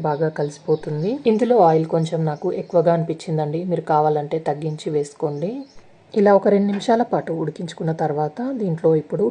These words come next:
టూ టేబుల్ స్పూన్ వరకు పాల మీద మీగడ వేసుకుంటున్నాను. మీరు కావాలంటే ఫ్రెష్ క్రీమ్ వేసుకోవచ్చు. మీగడ కర్రీలో బాగా కలిసేటట్టుగా ఇలా మొత్తం మిక్స్ చేసుకోవాలి. మీగడ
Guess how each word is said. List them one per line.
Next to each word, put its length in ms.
టూ 160
టేబుల్ 280
స్పూన్ 280
వరకు 440
పాల 160
మీద 180
మీగడ 240
వేసుకుంటున్నాను. 760
మీరు 200
కావాలంటే 460
ఫ్రెష్ 260
క్రీమ్ 260
వేసుకోవచ్చు. 600
మీగడ 320
కర్రీలో 380
బాగా 220
కలిసేటట్టుగా 760
ఇలా 140
మొత్తం 300
మిక్స్ 240
చేసుకోవాలి. 640
మీగడ 240